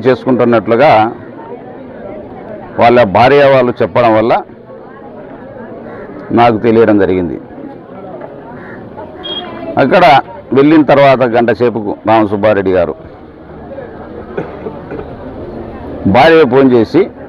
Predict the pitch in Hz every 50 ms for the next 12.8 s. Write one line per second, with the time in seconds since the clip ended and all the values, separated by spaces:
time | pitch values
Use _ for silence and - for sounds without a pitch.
0 | - - - - - - - - - - - - - - - - - - - -
1 | - - - - - - - - - - - - - - - - - 127 139 147
2 | 170 160 156 165 160 147 135 123 117 110 - - - - - - - - - 107
3 | 127 127 139 147 143 131 135 127 104 - 135 123 - 110 123 120 117 110 113 110
4 | 107 113 160 208 - - - - - - 120 120 - - 156 147 143 139 131 127
5 | 120 117 113 104 95 151 135 110 104 110 127 117 - - 127 95 131 123 120 120
6 | 117 117 113 110 113 117 123 185 208 - - - - - - - - - - -
7 | - - - - - 123 123 123 110 120 120 123 127 127 117 107 131 123 107 101
8 | 101 107 - - - - - - - - - - - - - - - - - 117
9 | 135 135 147 156 123 160 156 127 147 135 135 123 147 135 131 131 120 117 110 123
10 | 120 110 107 117 110 110 107 139 123 110 98 92 - - - - - - - -
11 | - - - - - - - - - - - - - - - - - - - -
12 | - - - - 104 123 135 151 160 175 156 - 147 156 147